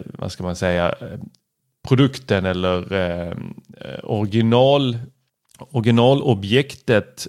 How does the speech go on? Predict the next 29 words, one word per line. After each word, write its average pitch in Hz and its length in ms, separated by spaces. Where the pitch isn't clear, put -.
eh, 101 160
behövde 92 600
den 92 140
här 98 180
strukturen, 185 800
medan 98 600
den 101 460
utvecklingen 104 640
hade 95 160
gjort 113 260
att - 240
de 92 240
här, 90 540
eh, 85 400
sakerna 104 380
faktiskt 123 220
inte 101 160
behövdes, 98 800
men 147 260
man 113 160
valde 98 220
att - 120
behålla 101 340
det. - 120
Till 160 160
exempel 101 640
en, 90 360
eh, 87 200
eh, 76 300